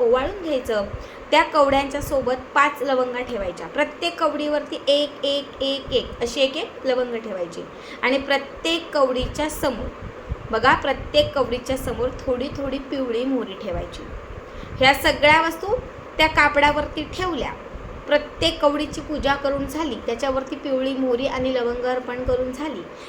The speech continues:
की त्याच्यानंतर हे कापड तिथून उचलायचं,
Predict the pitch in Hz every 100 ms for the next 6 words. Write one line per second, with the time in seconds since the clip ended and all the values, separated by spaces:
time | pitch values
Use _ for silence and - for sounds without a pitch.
0 | - 269 294 277 285 269 262 269 269 269
1 | - 214 202 247 262 - 294 247 254 -
2 | 208 185 165